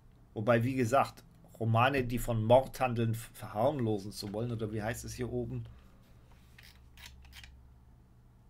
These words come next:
Abgeschwächt werden. Ab-, abgeschwächt, entschärft.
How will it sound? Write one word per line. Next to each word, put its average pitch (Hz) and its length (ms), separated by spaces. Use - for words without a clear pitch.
Abgeschwächt - 880
werden. 78 300
Ab-, - 340
abgeschwächt, - 880
entschärft. - 920